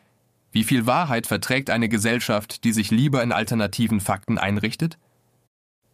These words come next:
Die echtere Wirklichkeit ist kein leichter Roman, aber ein lohnender. Ideal für alle, die Lust haben, sich mit den großen Fragen unserer Zeit auseinanderzusetzen.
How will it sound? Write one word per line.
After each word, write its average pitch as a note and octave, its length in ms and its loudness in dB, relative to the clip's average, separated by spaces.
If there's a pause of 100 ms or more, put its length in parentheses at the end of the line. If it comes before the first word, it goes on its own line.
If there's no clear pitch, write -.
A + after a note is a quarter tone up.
(160)
Die A2 180 0
echtere C#3+ 420 -2
Wirklichkeit C3 640 -2 (220)
ist C#3 220 -2
kein B2 200 0
leichter A2+ 320 0
Roman, F#2+ 440 0 (460)
aber D#3+ 380 -2
ein F#3 220 0
lohnender. G#2+ 680 0 (640)
Ideal C3+ 540 0
für C3+ 220 0
alle, B2 220 0
die A#2 120 0
Lust C#3 260 0
haben, A#2 300 0 (240)
sich B2 240 -2
mit A#2+ 100 0
den A2+ 140 0
großen C#3 420 0
Fragen A#2+ 480 -2
unserer A2 360 0
Zeit G#2+ 360 -2
auseinanderzusetzen. G#2+ 1200 0